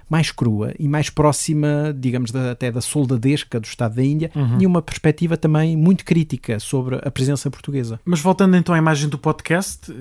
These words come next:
Speaker 2: este é um excerto das Lendas da Índia.
Speaker 1: Sim, é o segundo fólio do terceiro tomo, ou seja, o prólogo do manuscrito que, como eu disse, hoje em dia está na Torre do Tombo. E como é a abertura deste volume da crónica, Gaspar Correia fala sobre a necessidade dos reis terem cronistas, que falem dos seus tempos,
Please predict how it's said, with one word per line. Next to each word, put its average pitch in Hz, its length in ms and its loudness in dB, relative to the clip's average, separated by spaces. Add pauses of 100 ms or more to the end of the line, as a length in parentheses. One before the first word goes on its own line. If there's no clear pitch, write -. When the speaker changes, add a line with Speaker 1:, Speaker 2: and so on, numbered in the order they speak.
(140)
Speaker 2:
este 113 240 -6
é 135 40 0
um 135 140 0
excerto 151 500 -2
das 147 260 -2
Lendas 147 420 0
da 156 100 -2
Índia. 123 440 -2
Speaker 1:
Sim, 151 360 6
é 123 100 4
o 123 160 2
segundo 214 340 0
fólio 160 460 2
do 120 140 0
terceiro - 440 0
tomo, 117 440 -4
ou 143 80 -2
seja, 127 340 0
o 117 80 0
prólogo 165 640 0
do 143 140 2
manuscrito 156 600 0
que, 202 280 -4
como 127 180 -2
eu 123 60 2
disse, 139 240 -4
hoje 123 120 2
em 123 40 2
dia 131 160 -2
está 143 220 -2
na 127 120 -2
Torre 127 180 0
do 113 120 -4
Tombo. 101 280 -8 (400)
E 202 60 2
como 226 220 2
é 214 60 2
a 196 40 4
abertura 165 400 4
deste 123 280 2
volume 131 200 2
da 117 80 2
crónica, 170 540 0
Gaspar 165 360 -4
Correia 175 380 -2
fala 165 320 -2
sobre 160 340 -2
a 135 160 2
necessidade 147 760 -2
dos 131 100 2
reis 131 260 2
terem 127 200 2
cronistas, 175 640 0
que - 380 -18
falem 139 360 4
dos 110 180 -2
seus - 180 -2
tempos, 202 360 0